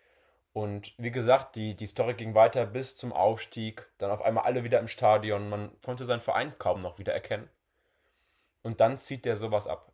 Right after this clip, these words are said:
Er ist ja sogar auch ein Profi in Bochum gewesen, der hat seine meisten Profispiele für den Verein gemacht.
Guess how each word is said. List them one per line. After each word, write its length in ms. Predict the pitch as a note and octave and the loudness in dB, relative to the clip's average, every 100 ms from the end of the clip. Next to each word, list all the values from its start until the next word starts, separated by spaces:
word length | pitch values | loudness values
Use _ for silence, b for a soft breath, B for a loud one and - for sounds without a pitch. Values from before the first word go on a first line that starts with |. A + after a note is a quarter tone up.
| _ | _
Er 140 | - B2 | -10 -6
ist 140 | B2 | 0
ja 100 | C3 | 0
sogar 280 | A#2+ B2+ B2 | 2 4 6
auch 140 | C3 | 4
ein 160 | C3+ B2+ | 0 -8
Profi 320 | - E3 - | -6 -8 -6
in 120 | F#2+ | -10
Bochum 240 | F2+ F2 F2 | -10 -12 -14
gewesen, 280 | E2 E2+ F#2+ | -14 -12 -8
der 60 | |
hat 60 | F#2+ | -8
seine 160 | G#2+ | -6
meisten 300 | A2 A#2 - | 0 0 -2
Profispiele 520 | A#2+ C3+ C3 - F#2+ F#2 | -12 -14 -14 -16 -14 -14
für 100 | F2 | -12
den 140 | D#2+ | -12
Verein 320 | - - D#2+ | -8 -10 -10
gemacht. 360 | D#2+ - - | -14 -16 -20